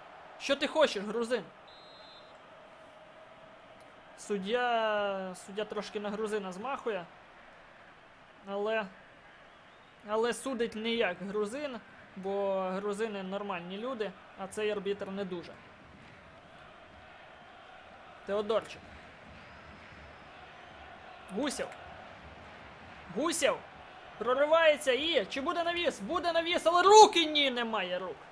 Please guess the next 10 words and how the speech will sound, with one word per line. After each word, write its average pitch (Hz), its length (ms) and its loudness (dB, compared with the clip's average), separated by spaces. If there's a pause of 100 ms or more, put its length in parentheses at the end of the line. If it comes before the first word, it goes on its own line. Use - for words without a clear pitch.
(280)
Оце 247 340 0
ще 294 220 4
один 240 300 2
варіант, 240 500 -2
е, 202 140 0
заробляти 220 720 -2
пенальті. 233 520 -4 (1600)
Це 190 500 -2 (3250)
заробляти 220 500 -2
пенальті, 262 520 0